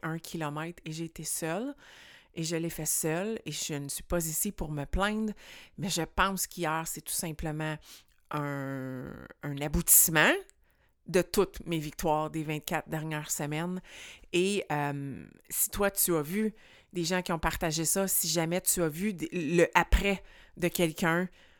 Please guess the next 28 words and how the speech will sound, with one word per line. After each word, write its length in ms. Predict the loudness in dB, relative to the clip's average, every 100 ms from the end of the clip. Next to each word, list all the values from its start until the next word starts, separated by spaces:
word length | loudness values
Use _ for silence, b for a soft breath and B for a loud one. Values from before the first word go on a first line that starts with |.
| b b -14
c'est 160 | -6 -2
ce 60 |
qu'on 120 | 0
partage, 640 | 2 0 4 4 6 2 -2
c'est 120 | -2
sexy, 520 | -2 -2 -2 -2 0
c'est 180 | 0 0
le 60 | -2
fun. 300 | 2 2 4
Moi-même, 480 | 2 2 2 2
j'ai 160 | 0 -2
fait 120 | -2
un 140 | -4 0
post 400 | 0 0 -2 -4
avec 220 | -6 -6
ma 120 | -8
photo 380 | -8 -8 -8 -4
de 140 | -4
fin 340 | -4 -6 -6 -8 B B B B
de 60 | -4
demi-marathon. 760 | -2 0 0 -2 -4 -4 -2
Je, 280 | -2 -2 -2
j'en 200 | 2 2
suis 180 | 0 -4
fière, 560 | 0 2 2 0 -2 -8 B B B B
mais 260 | -4 0 0
en 100 | 0
réalité, 680 | 0 0 0 -2 -2 0